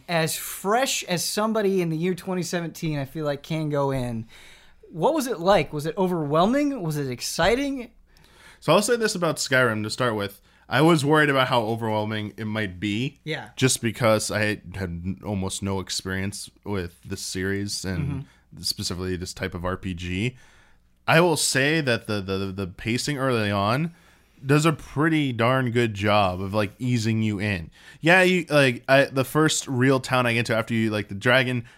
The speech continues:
Speaker 2: attacks, so you can escape. You make it up to the, the first village where you meet up with, uh, people like, "Hey, we're gonna, like, you gotta go warn the main town about the dragon attacks and stuff, blah, blah, blah." You find out,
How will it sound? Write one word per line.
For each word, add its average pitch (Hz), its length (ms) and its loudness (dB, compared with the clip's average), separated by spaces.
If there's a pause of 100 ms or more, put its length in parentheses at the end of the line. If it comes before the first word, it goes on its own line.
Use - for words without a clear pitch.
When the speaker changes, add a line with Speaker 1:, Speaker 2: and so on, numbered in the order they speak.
Speaker 2:
attacks, 113 680 0 (140)
so - 140 -2
you 107 80 0
can 98 120 -6
escape. 117 640 2 (240)
You 98 80 -6
make 113 240 0
it 113 100 2
up 110 180 0
to 113 120 -4
the, 101 160 -2
the 101 120 -4
first 120 320 -2
village 113 680 0 (200)
where 104 120 -4
you 104 60 -2
meet 107 180 -2
up 107 320 0
with, 104 280 -6
uh, 98 360 -2 (200)
people 110 220 0
like, 104 200 0
"Hey, 110 240 0
we're 101 120 -2
gonna, 104 200 0
like, 104 240 -4 (180)
you 113 80 -4
gotta 120 180 6
go 120 100 2
warn 110 720 0 (200)
the 107 80 -4
main 117 260 2
town 110 340 2
about 101 220 0
the 101 60 -8
dragon 107 340 2
attacks 104 400 -2
and 110 80 -10
stuff, 107 240 0
blah, 98 140 0
blah, 95 120 -2
blah." 107 360 4
You 104 120 0
find 117 200 0
out, 113 160 2